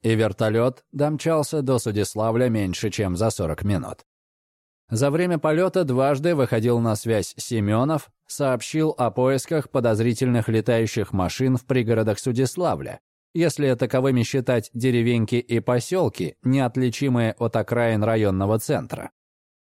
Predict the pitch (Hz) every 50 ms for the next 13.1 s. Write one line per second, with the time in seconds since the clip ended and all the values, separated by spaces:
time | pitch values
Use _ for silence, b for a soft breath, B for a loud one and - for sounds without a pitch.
0 | _ _ - 131 147 147 147 143 139 131 - - 175 170 156 156 151 143 147 143
1 | 139 - 202 196 147 85 69 - - - - - - - - 110 113 110 101 -
2 | - 127 123 123 123 120 113 - _ - 147 151 110 82 71 - - - - -
3 | - - - - - - _ _ _ _ _ _ - 139 143 139 131 147 165 160
4 | 139 151 143 - 135 117 - - 135 127 - - 147 143 135 127 123 113 101 -
5 | - - 135 139 131 117 - - 120 104 - 117 107 - - - 131 123 120 120
6 | 120 - 110 101 98 113 113 - 127 120 120 120 113 107 101 98 101 107 107 110
7 | 110 107 104 107 98 101 95 107 110 104 107 117 127 120 110 107 107 107 104 101
8 | - - 107 110 113 104 92 - 104 101 98 - - 110 107 101 120 113 113 123
9 | 147 165 160 - _ _ _ _ _ _ - 160 156 160 151 151 139 151 147 147
10 | 147 147 139 - - - - - 165 175 170 101 123 - - - _ _ _ _
11 | _ _ _ _ _ _ _ _ _ _ 131 131 139 127 - 151 151 147 139 156
12 | 156 175 180 165 - 165 160 156 151 147 143 143 185 190 143 95 80 76 78 85
13 | -